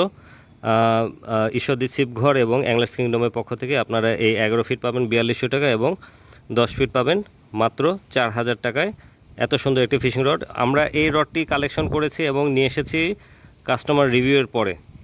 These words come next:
আমরা প্রথম লট নিয়ে এসে এটা প্রায় এক মাস আমরা বন্ধ রেখেছিলাম, আগে কাস্টমার রিভিউ নিব। এবং যারা নিয়েছেন তারা কমেন্টস করতে পারেন আমাদের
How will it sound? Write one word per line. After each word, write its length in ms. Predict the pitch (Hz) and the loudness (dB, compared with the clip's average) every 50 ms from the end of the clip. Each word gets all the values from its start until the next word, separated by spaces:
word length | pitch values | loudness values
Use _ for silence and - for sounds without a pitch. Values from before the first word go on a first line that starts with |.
| - - - - - - - | -20 -20 -20 -20 -20 -18 -14
আমরা 220 | 110 113 127 139 | -8 -2 -2 0
প্রথম 280 | 131 139 143 139 143 143 | 0 -2 -4 -2 0 2
লট 180 | 143 143 139 - 143 | 2 2 2 2 0
নিয়ে 140 | 139 131 131 | 0 0 0
এসে 300 | 127 - 160 170 185 - | -2 -2 -4 -4 -4 -4
এটা 220 | 131 123 - 139 | -6 -6 -6 -6
প্রায় 260 | - - 135 131 131 135 | -6 -4 -2 -2 0 0
এক 240 | - 123 113 - | -2 -2 -4 -2
মাস 200 | 131 131 123 - | -2 -2 -2 -2
আমরা 180 | 123 123 120 117 | -2 -2 -2 -2
বন্ধ 220 | 113 117 120 120 | -2 -2 -2 0
রেখেছিলাম, 560 | 123 120 123 113 117 117 - - 139 147 156 147 | 0 2 2 0 -2 -4 -6 -4 -4 -2 -2 -2
আগে 220 | 113 113 120 123 | -2 -2 -2 -2
কাস্টমার 520 | - 120 110 - - 117 120 135 151 139 | -2 -4 -6 -6 -6 -4 -4 -2 -2 -2
রিভিউ 260 | 117 113 107 113 120 120 | -2 -2 0 0 2 2
নিব। 280 | 117 117 120 156 202 - - - - - - - - - - - - | 0 0 0 -2 -2 -4 -8 -20 -20 -20 -20 -20 -20 -20 -20 -14 -8
এবং 300 | 110 110 113 120 120 113 | -2 0 2 2 2 2
যারা 240 | 113 120 120 123 123 | 2 2 2 2 2
নিয়েছেন 340 | 120 123 120 - 131 123 | 0 0 -2 -2 -6 -6
তারা 200 | 113 120 113 117 | -4 -4 -4 -4
কমেন্টস 340 | 113 - 117 117 120 - - | -4 -4 -4 -2 -4 -4 -6
করতে 240 | 131 127 - - 127 | -10 -8 -6 -4 -4
পারেন 260 | 120 123 127 139 135 | -2 0 0 0 2
আমাদের 320 | 120 120 117 113 131 160 | 2 0 0 0 0 -2